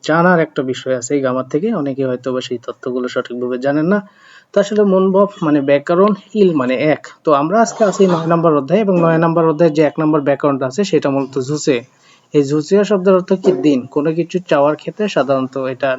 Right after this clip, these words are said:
নাউন অর্থাৎ নাউনের সাথে বসে থাকে। কোনো কিছু, আহ, চাওয়ার ক্ষেত্রে হয়তোবা ফল চাইতে পারেন,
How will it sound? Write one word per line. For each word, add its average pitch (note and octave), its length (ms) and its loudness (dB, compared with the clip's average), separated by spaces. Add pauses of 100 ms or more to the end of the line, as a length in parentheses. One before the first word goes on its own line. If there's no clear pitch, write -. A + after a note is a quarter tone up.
(140)
নাউন D#3 280 4 (420)
অর্থাৎ D#3 260 -4 (100)
নাউনের C#3+ 320 -2
সাথে E3+ 160 -2
বসে D3 300 -4
থাকে। D#3 200 -8 (420)
কোনো G3+ 220 2
কিছু, G3+ 180 0 (300)
আহ, D#3 120 2 (100)
চাওয়ার D#3+ 240 4
ক্ষেত্রে E3 300 -2 (220)
হয়তোবা D3+ 400 2
ফল D#3 160 4
চাইতে D3 260 -2
পারেন, C#3 220 0